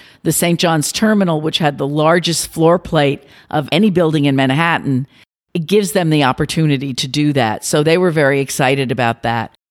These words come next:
They also saw an opportunity to move in,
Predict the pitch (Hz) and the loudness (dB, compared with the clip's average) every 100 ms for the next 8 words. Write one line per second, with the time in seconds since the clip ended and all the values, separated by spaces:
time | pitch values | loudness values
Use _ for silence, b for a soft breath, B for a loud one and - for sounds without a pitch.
0 | _ - 165 170 170 165 - 180 170 185 | _ -8 0 2 4 2 2 0 0 2
1 | 156 160 151 147 165 - 165 156 143 147 | 4 4 4 0 -2 -2 0 0 0 -2
2 | 139 147 151 143 143 147 | 0 0 2 0 0 -2